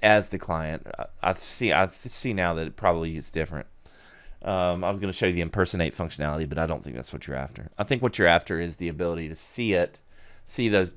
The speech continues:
those items from the, what we call the contact dashboard, which is sort of the blown up data of the client. Uh,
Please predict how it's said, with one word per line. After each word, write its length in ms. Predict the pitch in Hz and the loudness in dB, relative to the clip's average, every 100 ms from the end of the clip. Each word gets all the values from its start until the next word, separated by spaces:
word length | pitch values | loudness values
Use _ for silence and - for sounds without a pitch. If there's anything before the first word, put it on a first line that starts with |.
| - | -12
those 300 | - 87 80 | 0 0 4
items 600 | 87 90 87 87 80 - | 4 4 4 -2 -6 -10
from 560 | - 90 82 80 80 - - | -2 0 0 -4 -8 -12 -6
the, 440 | 85 82 80 78 - | -4 -2 -4 -8 -4
what 160 | 76 | -4
we 60 | - | -2
call 120 | 98 | -4
the 80 | 76 | -6
contact 540 | - 85 80 82 - | -4 -4 -4 -8 -4
dashboard, 640 | 87 87 - - 135 156 - - - - - - - | 2 2 2 0 0 0 -6 -12 -14 -12 -14 -14 -6
which 220 | 92 92 | -4 -2
is 380 | 92 85 80 - - | 0 0 0 -6 -6
sort 200 | - 85 | -2 0
of 60 | |
the 60 | 80 | -2
blown 360 | 71 87 90 | 0 2 4
up 400 | 87 87 - - - _ 82 | 4 2 0 -14 -20 _ -6
data 460 | 85 85 85 82 - | 0 0 0 -2 -4
of 140 | 80 | -6
the 80 | 76 | -6
client. 440 | - 82 80 87 - - - - - - - - - | -4 -2 -2 -4 -10 -20 -20 -20 -20 -20 -20 -8 2
Uh, 220 | 90 | 4